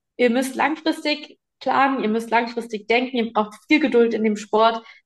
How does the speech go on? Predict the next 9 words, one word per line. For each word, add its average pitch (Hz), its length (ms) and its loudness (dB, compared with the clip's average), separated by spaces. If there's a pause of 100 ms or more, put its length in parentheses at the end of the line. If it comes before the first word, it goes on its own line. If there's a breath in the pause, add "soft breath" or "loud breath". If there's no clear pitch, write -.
(220)
aber 226 500 4
es - 160 -8
lohnt 254 300 -2
sich, 277 360 -8 (120)
weil 214 380 2
in 214 160 -4
keinem 254 540 0
anderen 233 420 -2
Sport 214 500 -4